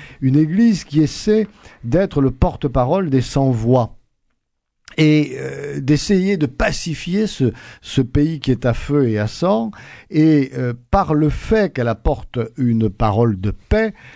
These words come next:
euh, l'Église est la proie, euh, des, euh, des exactions, euh, de ces groupes qui, euh,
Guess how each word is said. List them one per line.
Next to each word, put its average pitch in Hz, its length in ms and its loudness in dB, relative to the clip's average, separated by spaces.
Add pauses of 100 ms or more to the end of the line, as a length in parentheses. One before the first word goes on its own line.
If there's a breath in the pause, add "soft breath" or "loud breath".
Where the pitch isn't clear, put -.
(140 loud breath)
euh, 127 300 -2
l'Église 151 880 2 (100)
est 156 480 -2 (240)
la 107 200 -2
proie, 185 500 0 (400 soft breath)
euh, 117 520 2
des, 113 460 4
euh, 101 640 -4 (100)
des 104 280 0
exactions, 165 880 -2
euh, 101 260 0
de 98 240 0
ces 120 220 0
groupes 147 360 0 (460 loud breath)
qui, 156 380 2
euh, 117 60 2